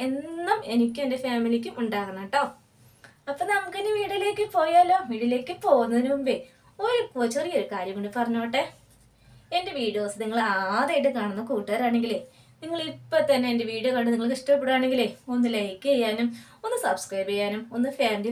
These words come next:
ഫ്രണ്ട്സിനൊക്കെ ഒന്ന് ഷെയറും കൂടി ചെയ്ത് കൊടുക്കാനും കൂടി മറക്കരുത് കേട്ടോ. ഉറപ്പായിട്ടും ഒന്ന് സബ്സ്ക്രൈബ് ചെയ്യണേ. അപ്പൊ നമുക്കിനി വീഡിയോയിലേക്ക് പോവാം. എന്ത് വീഡിയോ എന്നൊക്കെ പറയണ്ടേ,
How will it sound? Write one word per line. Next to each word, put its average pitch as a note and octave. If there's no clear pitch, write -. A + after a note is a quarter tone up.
ഫ്രണ്ട്സിനൊക്കെ C#4
ഒന്ന് G#4
ഷെയറും A#3+
കൂടി C4+
ചെയ്ത് G#3+
കൊടുക്കാനും G#3+
കൂടി A#3
മറക്കരുത് B3
കേട്ടോ. G#3+
ഉറപ്പായിട്ടും A#3
ഒന്ന് C#4
സബ്സ്ക്രൈബ് A#3+
ചെയ്യണേ. A3+
അപ്പൊ F4
നമുക്കിനി E4+
വീഡിയോയിലേക്ക് C4
പോവാം. C4
എന്ത് A#3
വീഡിയോ C#4
എന്നൊക്കെ C#4
പറയണ്ടേ, A3+